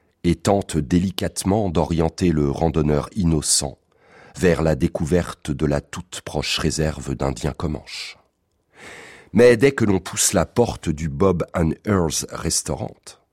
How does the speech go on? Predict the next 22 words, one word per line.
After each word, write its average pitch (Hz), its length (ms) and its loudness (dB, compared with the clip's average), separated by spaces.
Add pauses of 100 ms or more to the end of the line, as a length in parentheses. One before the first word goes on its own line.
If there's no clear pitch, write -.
(300)
ou 101 140 2
d'un 87 200 2
autre 87 260 2
bar 85 260 0
de 71 80 -6
la 69 160 -2
ville, 69 340 -8 (680)
il 87 100 -2
se - 140 2
trouve - 320 -2
toujours 101 420 0
un 78 160 4
familier 90 540 2
du 71 120 -8
comptoir 87 760 -6 (480)
pour - 160 -4
proposer 92 600 2
un 76 220 2
autre 90 280 0
état 80 200 -4
des 78 140 -2
lieux. 57 260 -10